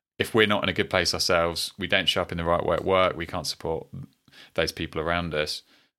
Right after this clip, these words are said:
The, you know, if you think about that as the core of the onion, as you move out to the next layer or layers of the onions, there is so much that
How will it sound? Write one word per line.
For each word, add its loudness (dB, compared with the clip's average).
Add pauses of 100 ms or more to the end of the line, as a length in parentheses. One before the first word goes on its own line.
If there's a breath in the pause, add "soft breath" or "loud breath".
The, 2 (280)
you -4
know, 2
if -2
you -6
think 2
about 4
that 6
as 0
the -4
core 2
of 2
the 4
onion, 0
as -6
you -4
move 0
out 2 (400)
to -2 (340 loud breath)
the -2
next 2
layer 4
or 2
layers 2
of -10
the -2
onions, -6 (680 loud breath)
there 2
is 6
so 4
much 2
that 0